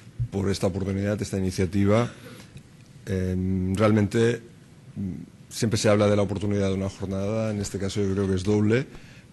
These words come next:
Por un lado, eh, la posibilidad de compartir experiencias de lo que se hace en el conjunto del Estado.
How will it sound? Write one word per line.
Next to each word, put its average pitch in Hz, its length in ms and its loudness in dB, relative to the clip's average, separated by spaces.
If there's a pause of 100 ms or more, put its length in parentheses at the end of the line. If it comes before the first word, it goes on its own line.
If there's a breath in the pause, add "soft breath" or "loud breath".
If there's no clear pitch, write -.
(140)
Por 101 140 0
un 101 260 2
lado, 101 560 2 (180)
eh, 98 560 -2
la 95 140 0
posibilidad 98 680 0 (220)
de 104 140 -2
compartir 101 380 0
experiencias 98 760 -2
de 98 80 -8
lo 95 100 -8
que 92 80 -8
se 90 80 -6
hace 98 160 -4
en 95 60 -2
el 92 100 -6
conjunto 92 880 -4
del 92 160 -2
Estado. 104 500 -2